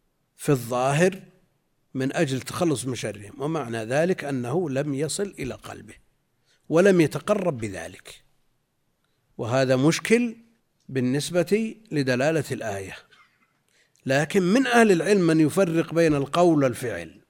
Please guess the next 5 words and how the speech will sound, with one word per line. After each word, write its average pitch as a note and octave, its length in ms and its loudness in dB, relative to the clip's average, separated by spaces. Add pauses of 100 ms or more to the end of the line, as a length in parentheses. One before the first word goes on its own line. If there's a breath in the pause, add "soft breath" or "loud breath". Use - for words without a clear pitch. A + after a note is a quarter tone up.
(760)
فالآية C#3 480 -2
تكون C#3+ 420 0
بالقول، F3 600 2 (840)
وهذا C#3 300 2
الحديث A#2+ 680 -4